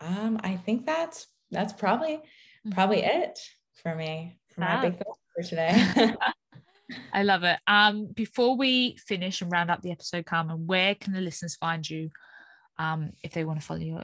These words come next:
Speaker 2: on Instagram or any social media or anything?
Speaker 1: Absolutely, yeah. My Instagram is Carma, C A R M A, like my name, forty-four. And I'm pretty active on there. I like to, like, share my journey with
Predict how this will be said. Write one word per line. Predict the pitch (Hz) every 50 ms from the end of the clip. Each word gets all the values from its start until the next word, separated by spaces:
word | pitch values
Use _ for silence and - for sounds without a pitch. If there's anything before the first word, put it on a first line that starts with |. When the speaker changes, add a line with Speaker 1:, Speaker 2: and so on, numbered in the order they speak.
| - -
Speaker 2:
on | 160 160 160 156 156 -
Instagram | 214 - - 220 214 214 208 202 202 202 202 196 190 185
or | - 175 170 165 165 165 165 160 - _ _ _ _ -
any | 170 170
social | 165 - - 165 165 - - 175
media | 190 196 190 185 185 180 180
or | - -
anything? | 165 156 160 147 - 175 165 156 151 _ _ - - _ _ _ _ _ - -
Speaker 1:
Absolutely, | 175 180 180 196 196 214 220 185 185
yeah. | 185 202 202
My | 185 180 -
Instagram | - - 180 180 - 196 - 190 185 185 185 - - -
is | 160 170 165 165 170 170 165 170 - - - - - _ _ _
Carma, | - - - 175 180 190 208 233 269 277
C | 269 - 196 180
A | - - 180
R | - - 165 165 - -
M | - 160 160 - - -
A, | 180 196 226 262
like | 254 202 180 180
my | 175 160 160
name, | 165 170 170 175 196 196
forty-four. | 185 - - - 156 156 170 180 175 175 - 170 165 170 185 208 240 277 302 320 - - - - _ _ _ -
And | - 170 170 175 175 175 170 170 170 175 175 180
I'm | - 160 170
pretty | - 220 196 -
active | - - 156 156 170 156
on | 156 151 151
there. | 131 127
I | 127 110
like | 90 110 139 -
to, | - 180 156
like, | 156 92 87 -
share | - - - 190 160 170
my | 170 165
journey | 170 170 156 156 151 151 151 151
with | 147 147 143 135 143 147